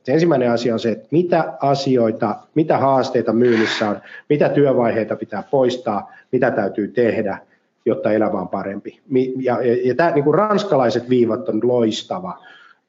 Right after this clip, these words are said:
työkalu ihan kynällä ja paperilla. Minä haluan, että myynti ei enää käytä aikaa tähän. Minä haluan, että liidit kontaktoidaan reaaliajassa. Minä haluan, että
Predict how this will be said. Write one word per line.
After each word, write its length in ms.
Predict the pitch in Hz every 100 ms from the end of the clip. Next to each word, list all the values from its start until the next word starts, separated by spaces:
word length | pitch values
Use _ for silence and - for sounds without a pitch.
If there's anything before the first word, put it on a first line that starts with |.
| - 170 _ 175 _
työkalu 760 | - 139 117 117 120 110 113 120
ihan 180 | 120 131
kynällä 340 | 143 127 110
ja 80 | 107
paperilla. 380 | 123 117 101 110
Minä 200 | 175 147
haluan, 380 | 147 127 117 127
että 380 | 117 - 98 113
myynti 380 | 139 143 139 117
ei 160 | 120
enää 220 | 117 113
käytä 280 | - 110 107
aikaa 320 | 110 98 98
tähän. 320 | - 92 - - - - -
Minä 180 | 175
haluan, 340 | 147 147 123 113
että 320 | 127 107 - - _ -
liidit 400 | 131 156 131 -
kontaktoidaan 640 | 135 117 - 113 107 107
reaaliajassa. 760 | 113 101 95 95 - - - _ _ _
Minä 200 | 156 175
haluan, 440 | 143 147 139 120 110
että 340 | 123 - -